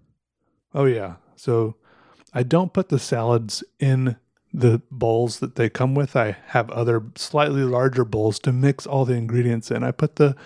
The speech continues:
lettuce in there, and I end up throwing away a lot of, um, forks. They give me a plastic fork every time, but I prefer to use my own metal fork that I have.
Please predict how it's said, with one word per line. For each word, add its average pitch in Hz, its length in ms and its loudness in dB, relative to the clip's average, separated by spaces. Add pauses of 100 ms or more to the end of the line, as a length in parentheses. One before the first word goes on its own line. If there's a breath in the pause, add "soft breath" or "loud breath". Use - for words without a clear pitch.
(640 loud breath)
lettuce 131 480 0
in 139 160 -2
there, 131 480 0
and 120 320 0
I 120 140 4
end 139 180 -2
up 135 120 0
throwing 143 360 0
away 120 260 0
a 107 100 0
lot 117 440 0
of, 107 240 -4
um, 107 400 0
forks. - 800 -4
They 120 160 -2
give 139 160 0
me 123 140 2
a 107 100 -2
plastic - 500 -4
fork 131 300 2
every 113 160 2
time, 117 240 0
but 120 100 2
I 120 60 4
prefer 123 380 -2
to 117 120 -2
use 110 200 0
my 107 240 -2
own 113 320 0
metal 113 260 2
fork 110 380 -2
that 117 140 0
I 110 120 0
have. 113 400 0